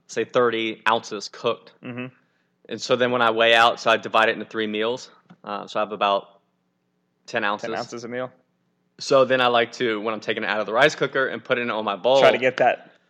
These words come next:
Speaker 2: ten ouncer.
Speaker 1: And again, it doesn't even matter because there's my day's worth of rice.
Speaker 2: Yeah,
Speaker 1: I
Speaker 2: so no
Speaker 1: could,
Speaker 2: matter how
Speaker 1: I
Speaker 2: you
Speaker 1: could,
Speaker 2: eat it.
Speaker 1: but it's fun to, like, "Oh, I'm gonna try to get ten ounces
Speaker 2: Yeah.
Speaker 1: by feel from the scoop into my bowl."
Speaker 2: It's the best.
Speaker 1: And it's, you know, almost
Speaker 2: Why is that
Speaker 1: always
Speaker 2: so satisfying?
Speaker 1: spot on.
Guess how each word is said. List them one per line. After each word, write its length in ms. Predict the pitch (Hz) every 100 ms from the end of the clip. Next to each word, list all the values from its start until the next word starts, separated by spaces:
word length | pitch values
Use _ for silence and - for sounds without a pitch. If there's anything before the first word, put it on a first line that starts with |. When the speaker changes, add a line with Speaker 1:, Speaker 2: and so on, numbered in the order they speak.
| _
Speaker 2:
ten 180 | - 131
ouncer. 440 | 127 131 - 147 - _
Speaker 1:
And 100 | 147
again, 240 | 151 151 190
it 80 | 160
doesn't 180 | 156
even 220 | 185 165 131
matter 340 | 120 135 151
because 500 | 147 143 131 120 - _
there's 220 | 127 131
my 140 | 127 120
day's 340 | 123 120 -
worth 240 | 123 120 117
of 80 |
rice. 220 | 104 101 131
Speaker 2:
Yeah, 100 | 151
Speaker 1:
I 60 |
Speaker 2:
so 80 | 151
no 60 | 175
Speaker 1:
could, 60 | 180
Speaker 2:
matter 160 | 156
how 160 | 135 143
Speaker 1:
I 40 |
Speaker 2:
you 60 | 127
Speaker 1:
could, 100 | 143
Speaker 2:
eat 120 | 123
it. 260 | 107 - -
Speaker 1:
but 160 | 151
it's 200 | 143 135
fun 320 | - 135 131 131
to, 140 | 135
like, 300 | 120 110 104 -
"Oh, 60 |
I'm 100 | 120
gonna 80 | 120
try 140 | - 123
to 60 |
get 160 | 113 -
ten 160 | 123
ounces 360 | 107 113 107 220
Speaker 2:
Yeah. 260 | 208 117 110 - _ _
Speaker 1:
by 120 | 117
feel 420 | - - 131 117 107
from 200 | 120 110
the 80 |
scoop 500 | 104 - 123 110 - - - - - _ 120
into 200 | 113 117
my 120 | 104
bowl." 400 | 92 113 104 98
Speaker 2:
It's 100 | -
the 60 | -
best. 300 | 80 80 -
Speaker 1:
And 100 | 107
it's, 300 | 110 - - _ _ _ _ _ -
you 100 | 104
know, 160 | 101 90
almost 300 | 101 101 117
Speaker 2:
Why 80 | 160
is 20 |
that 80 | 202
Speaker 1:
always 120 | 175
Speaker 2:
so 120 | 175
satisfying? 580 | 151 107 117 - 92 80
Speaker 1:
spot 320 | - 98 101
on. 220 | 104 104